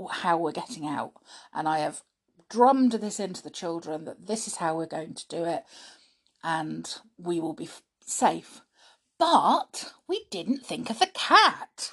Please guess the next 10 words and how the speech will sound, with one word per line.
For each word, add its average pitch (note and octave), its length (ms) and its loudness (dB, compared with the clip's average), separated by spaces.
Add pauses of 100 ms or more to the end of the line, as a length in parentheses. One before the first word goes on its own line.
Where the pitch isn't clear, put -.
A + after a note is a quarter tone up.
(140)
<laughs> G4+ 260 -2 (420)
Hopefully G#3 580 2
the G#3 80 -6
cat - 360 0
will - 100 -8
be - 240 -12
outside, E3+ 920 2 (340)
um, F3+ 400 2
already. F#3 880 0 (540)
But - 840 2